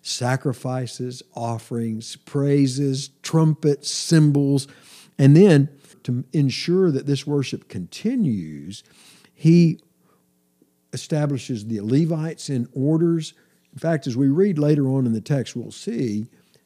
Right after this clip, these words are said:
how that David will literally establish a new order for what the Levites do that supersedes what Moses gave them to do during the days of the tabernacle and becomes the law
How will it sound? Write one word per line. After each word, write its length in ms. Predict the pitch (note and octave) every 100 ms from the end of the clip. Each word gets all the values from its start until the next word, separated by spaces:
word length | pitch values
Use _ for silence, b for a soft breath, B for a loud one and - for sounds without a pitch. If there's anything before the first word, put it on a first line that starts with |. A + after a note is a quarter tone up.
| -
how 140 | C#3+
that 180 | C3+ A#2
David 380 | B2+ D#3 E3+ B2
will 260 | A#2 A#2
literally 420 | B2+ D#3+ E3 D3+ B2
establish 840 | - - C#3+ C#3 B2 A2+ - - _ _ _ -
a 100 | A#2
new 380 | A2 B2+ D3+ F#3
order 400 | - D#3 D3 A#2+
for 140 | -
what 240 | A2 B2 B2+
the 80 |
Levites 520 | A#2 C3 B2 A#2+ G2 -
do 540 | B2+ D3+ A#2 G#2 G#2+ _ -
that 220 | C3 -
supersedes 880 | - F#3 G3+ G#3 F3+ - F3+ C#3+ G#2+
what 180 | B2+ C3
Moses 520 | B2 D#3 D3 D3+ -
gave 260 | C3 B2+
them 160 | B2 B2+
to 80 | A2
do 220 | A#2+ B2
during 180 | B2 B2
the 80 | A#2
days 260 | A#2 A2
of 80 | A2
the 80 | G#2+
tabernacle 880 | - C3+ F3+ C#3+ F#2+ E2+ E2+ F#2 C3 b b b b
and 160 | C#3+ C#3
becomes 580 | B2+ - D#3 D3+ B2
the 120 | A#2 B2
law 720 | B2 E3 B3 A#2+ G2 A#2+